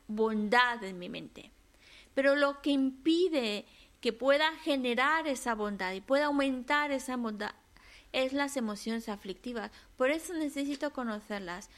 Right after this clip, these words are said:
para poderlas identificar, poderlas contrarrestar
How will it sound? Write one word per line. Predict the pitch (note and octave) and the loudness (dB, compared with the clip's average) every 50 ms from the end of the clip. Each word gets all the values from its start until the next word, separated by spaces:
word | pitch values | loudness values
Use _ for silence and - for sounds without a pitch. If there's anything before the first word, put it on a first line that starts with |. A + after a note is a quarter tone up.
| - - - | -20 -12 -4
para | - B3 A3+ A3 A3+ | -2 -2 -2 0 -2
poderlas | - A3+ A3+ A#3 B3 B3+ B3+ A3+ G#3+ - - - | -2 -2 0 0 0 0 0 -2 -4 -6 -8 -4
identificar, | - C#4+ E4 E4+ F4 E4+ D#4 - D4+ C#4 C#4 B3 - - A#3+ A#3+ A#3 A#3 C4 C4 - - - - _ | 0 0 2 2 0 -2 -2 -4 -4 -4 -4 -6 -4 -2 -2 -2 -2 -2 -6 -8 -12 -18 -20 -20 _
poderlas | - A3 G#3+ G#3 G#3+ A#3 A#3 A3 G#3 G3+ - - | -4 -4 -2 -2 -2 -2 -2 -2 -4 -6 -10 -6
contrarrestar | - - D4 D#4+ E4 D#4 - E4 E4 D#4 C#4 C4+ B3 B3 - - A#3+ A#3 A#3 A#3+ B3+ | 0 2 2 2 2 0 -2 -2 -2 0 -2 -4 -6 -6 -6 -6 -4 -2 -2 -2 -4